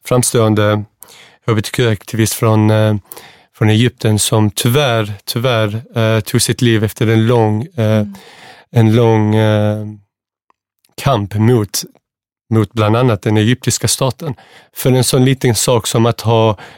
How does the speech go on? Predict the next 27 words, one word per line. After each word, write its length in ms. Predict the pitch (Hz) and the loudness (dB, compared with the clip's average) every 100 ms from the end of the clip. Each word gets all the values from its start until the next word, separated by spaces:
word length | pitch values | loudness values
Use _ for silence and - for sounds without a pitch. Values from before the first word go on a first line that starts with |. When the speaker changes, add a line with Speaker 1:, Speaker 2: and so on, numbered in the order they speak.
| - | -2
Speaker 1:
lyft, 360 | 120 113 - | 0 0 -2
eh, 80 | 127 113 110 110 107 104 - _ - - - - | -2 0 0 0 0 -4 -8 _ -20 -20 -20 -6
eh, 180 | 117 110 | -2 -2
prideflaggan 760 | - 110 113 - 113 107 110 110 | 0 -2 -2 -2 -2 0 0 2
under, 460 | 110 110 107 107 | 0 0 0 0
eh, 420 | 107 107 104 107 107 - _ - - _ _ - _ - 120 | 0 0 0 -2 -4 -12 _ -20 -20 _ _ -20 _ -4 0
eh, 200 | 113 110 107 139 165 _ _ _ _ _ _ - - | 2 2 0 -6 -18 _ _ _ _ _ _ -16 -2
Mashhur 340 | 113 107 123 | 0 2 2
Leila-konserten, 920 | 117 127 110 104 - 101 117 110 110 123 | 2 2 0 -2 -2 -2 0 -2 -2 -6
och 140 | 131 | -6
för 140 | - | -4
det 240 | 110 117 110 | 0 0 0
fick 180 | - - | -2 -2
hon 300 | 120 110 104 | 0 2 0
ta 240 | - 117 | -2 0
emot 260 | 113 110 - | 2 0 0
så 140 | 117 | 0
mycket 280 | 113 - 101 | 0 0 -2
hat 420 | 120 107 - - _ _ _ | 0 0 -2 -12 _ _ _
så 140 | - 120 | -8 -6
att 80 | - | -2
det 100 | 113 | -2
drev 340 | 104 110 107 | 0 0 0
henne 460 | 101 110 104 104 98 _ _ _ | 2 2 2 0 -2 _ _ _
till 220 | - 113 107 | -4 0 0
att 200 | 101 - - | -2 -8 -4
ta 360 | 113 104 110 | 0 0 -2